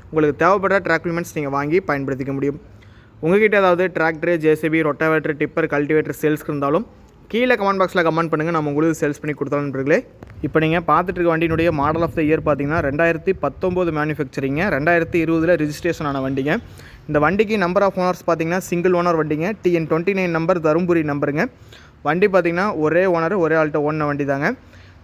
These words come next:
இந்த வண்டி பார்த்தீங்கன்னா, இருக்கக்கூடிய லொகேஷன் பார்த்தீங்கன்னா, தருமபுரியில தான் வண்டி அவைலபிளாக இருக்கு. வண்டியினுடைய டயர் கண்டிஷன்ஸ்னு பார்த்தீங்கன்னா,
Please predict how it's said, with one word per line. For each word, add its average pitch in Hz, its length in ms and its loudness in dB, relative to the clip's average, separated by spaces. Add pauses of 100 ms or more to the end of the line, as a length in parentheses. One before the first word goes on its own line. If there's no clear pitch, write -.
இந்த 143 160 0
வண்டி 214 260 2
பார்த்தீங்கன்னா, 196 360 0 (120)
இருக்கக்கூடிய 196 420 0
லொகேஷன் 180 360 -4
பார்த்தீங்கன்னா, 170 320 -2
தருமபுரியில 160 380 2
தான் 165 100 0
வண்டி 156 160 2
அவைலபிளாக 151 360 0
இருக்கு. 151 240 2 (240)
வண்டியினுடைய 220 520 0
டயர் 180 220 2
கண்டிஷன்ஸ்னு 175 580 -6
பார்த்தீங்கன்னா, 156 340 -2